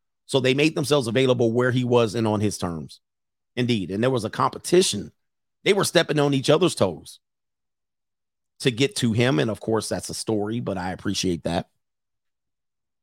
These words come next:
Somebody said, "Ariel washed, wa-, wished for feet for the <laughs> prince." All right. So your guys going, going in on the fairy tales there. So Ariel wished, wished to change something for herself to get what she wanted.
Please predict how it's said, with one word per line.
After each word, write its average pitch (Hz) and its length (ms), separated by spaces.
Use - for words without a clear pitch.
Somebody 120 300
said, 110 220
"Ariel 123 400
washed, 131 360
wa-, 120 220
wished 143 400
for 113 200
feet 156 420
for 135 120
the 127 100
<laughs> - 20
prince." - 580
All 151 80
right. 156 180
So 120 100
your 123 180
guys 123 320
going, 127 300
going 139 320
in 156 160
on 127 120
the 123 60
fairy 139 320
tales 101 280
there. 90 220
So 131 240
Ariel 156 380
wished, 139 560
wished 127 320
to 110 80
change 180 380
something 123 300
for 110 200
herself 110 440
to 135 80
get 120 260
what 113 120
she 113 100
wanted. 107 340